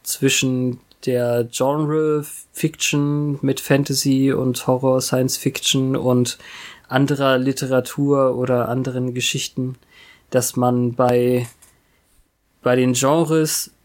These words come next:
sucht man das Alltägliche im Fantastischen und bei dem, was sich mit dem Alltag beschäftigt, muss das Fantastische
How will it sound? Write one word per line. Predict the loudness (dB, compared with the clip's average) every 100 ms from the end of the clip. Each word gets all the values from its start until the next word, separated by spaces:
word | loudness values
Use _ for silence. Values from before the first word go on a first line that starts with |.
| _ -14
sucht | -4 -2 -2 0
man | 0 2
das | 0 0
Alltägliche | -2 0 0 -2 0 -2 -2 0 2 2 0 -2
im | -2 -4
Fantastischen | -2 -4 0 -2 0 -2 0 0 0 -2 -8 _ _ _ _ _ _
und | 0 0 -2 _ _ _
bei | 0 2 4 4 2 -2 _ _ _ 0
dem, | 2 2 2
was | 0
sich | -4 -4
mit | -2 -2
dem | -2 -2
Alltag | 0 0 0 -2 -2
beschäftigt, | -4 -2 -2 -2 -4 -4 -4
muss | -4 -2 -4
das | -6
Fantastische | -2 -2 0 -2 0 0 0 0 0 -2